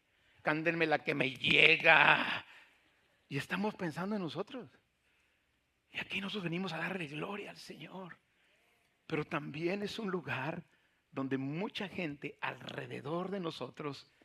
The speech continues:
tiene que ser alcanzada para el Señor. Amados, entonces,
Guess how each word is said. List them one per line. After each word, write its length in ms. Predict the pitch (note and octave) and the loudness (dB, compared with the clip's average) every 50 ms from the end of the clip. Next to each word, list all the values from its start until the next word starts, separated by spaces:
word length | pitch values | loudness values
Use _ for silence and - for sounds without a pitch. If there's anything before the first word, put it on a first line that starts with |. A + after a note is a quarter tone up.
| _ _ _ _ _ _ _ - | _ _ _ _ _ _ _ -14
tiene 280 | - C3+ D3 C#3 C3+ | -10 -10 -10 -10 -10
que 120 | - - C3 | -12 -14 -12
ser 200 | - D3 C#3 C3+ | -10 -10 -10 -10
alcanzada 680 | C3 - - B2+ A#2+ A2 - - A#2+ B2+ A#2+ A2 G#2+ - | -10 -8 -8 -8 -8 -8 -10 -8 -8 -8 -8 -8 -10 -12
para 200 | - - - - | -12 -12 -12 -14
el 60 | - | -16
Señor. 360 | - - B2 G#2 - - - - - - - - _ _ _ _ _ _ _ _ _ _ _ _ _ | -16 -18 -18 -16 -16 -16 -16 -18 -20 -20 -20 -20 _ _ _ _ _ _ _ _ _ _ _ _ _
Amados, 680 | - D#3+ F3 F#3+ A3 A#3+ B3 B3 A#3 G#3 E3 D3+ - - - _ - | -8 -2 2 4 6 6 8 8 6 6 4 0 -8 -16 -20 _ -6
entonces, 840 | G3 G3 G3+ - - D#4+ D4+ C4 G#3 A#3 G#3 E3+ - - - - | -4 -4 -2 2 4 4 4 4 4 2 0 0 0 -6 -16 -20